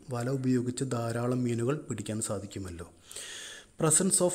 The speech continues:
by catch. by catch എന്ന് പറഞ്ഞാൽ നമ്മൾ പിടിക്കാൻ ഉദ്ദേശിക്കാത്ത മീനും കൂടി, ഏഹ്, ഇതിൽ പെടുക, അതിനെയാണ് നമ്മൾ by catch എന്ന് പറയുക.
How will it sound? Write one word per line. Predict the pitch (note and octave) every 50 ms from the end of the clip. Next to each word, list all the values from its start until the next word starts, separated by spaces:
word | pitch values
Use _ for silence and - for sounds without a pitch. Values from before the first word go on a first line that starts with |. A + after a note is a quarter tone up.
| - C3 C3+
by | B2 B2 A#2+ A#2+
catch. | A2+ - - C3 A2 F2 - - - - - - - B2+
by | C3 C3+ C#3+ D3
catch | D3 D3 D#3+ D#3+ D3+ D#3 -
എന്ന് | D#3 D#3 D#3
പറഞ്ഞാൽ | D3 D3 B2+ A#2 A2 G#2+ A2+ A#2+ C#3 D#3+ - - C#3+
നമ്മൾ | C3 B2 B2+ C3 C#3+ E3
പിടിക്കാൻ | D#3 D#3+ - - C3+ B2+ C#3 C3+ - - D#3 D#3 D#3+ F3+ F3 -
ഉദ്ദേശിക്കാത്ത | D3+ B2 A#2+ A#2 A#2+ C3+ C#3 C#3+ - - C#3+ D3 E3 - - C#3+ - E3+
മീനും | E3 D#3 C#3 C3+ C3+ C3+ C3+ C#3
കൂടി, | C3 C3 B2 B2 A#2+ C#3+ F3+ G3 - - - - - - - - - -
ഏഹ്, | C#3 C3+ C3+ C3+ C3+ -
ഇതിൽ | E3 D3 C3 D3 D3+ D3+
പെടുക, | D3 - B2+ A2+ A#2+ A2 G#2+ G#2 - - -
അതിനെയാണ് | C3+ B2+ B2+ C3 C#3 C#3+ C3+ C3 C3+ C3+
നമ്മൾ | C3 B2+ C#3 D3
by | C#3+ B2+ B2+ B2+ B2+
catch | B2+ B2+ - D3 C#3 C#3+ -
എന്ന് | C3 B2+ B2+
പറയുക. | A#2 A2+ A2 G#2 G2+ G2+ G2 G2+ F2+